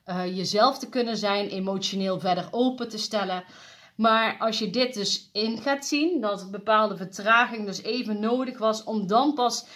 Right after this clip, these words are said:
ehm, jouw pad te mogen kruisen. Eh, daar kun je misschien even verdriet van hebben, van potverdikke me, van waarom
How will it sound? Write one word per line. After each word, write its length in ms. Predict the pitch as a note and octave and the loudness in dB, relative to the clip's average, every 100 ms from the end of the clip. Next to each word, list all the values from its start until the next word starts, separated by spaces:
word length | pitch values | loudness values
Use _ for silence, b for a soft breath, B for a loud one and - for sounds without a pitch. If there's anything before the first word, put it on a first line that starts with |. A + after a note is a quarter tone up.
| B B | B B
ehm, 440 | G3+ G3+ G3 G3 | 0 2 0 -2
jouw 280 | - G3+ G3+ | 2 4 4
pad 200 | G#3+ B3+ | 4 2
te 80 | C4 | 0
mogen 400 | A3+ G#3+ G3+ G3 | 0 0 0 -6
kruisen. 520 | F#3+ G#3+ C4+ D4+ E4+ A#4 B B B B | 0 0 2 0 -2 -4 B B B B
Eh, 200 | G#3+ G#3+ G3+ | -4 -2 -2
daar 140 | G#3 | -2
kun 180 | C4 C#4 | 0 0
je 80 | B3 | -2
misschien 320 | A#3+ A#3+ A#3 | -2 -2 0
even 280 | A3 G3 E3 | 0 -2 -4
verdriet 420 | F#3+ F#3 C#4+ D4+ | -4 0 0 2
van 140 | C#4+ | 0
hebben, 280 | C4 C4 A#3+ | 2 0 -2
van 200 | G#3+ G3 | -6 -6
potverdikke 640 | B3 C#4 - F#3 G#3+ C4+ | -6 -10 -10 -8 -6 -2
me, 220 | C4 B3 A#3 | 0 0 0
van 240 | A3 G#3+ B B B | -4 -4 B B B
waarom 680 | F#3 G#3+ A3 C4 A3 F3+ | 0 2 2 2 0 -4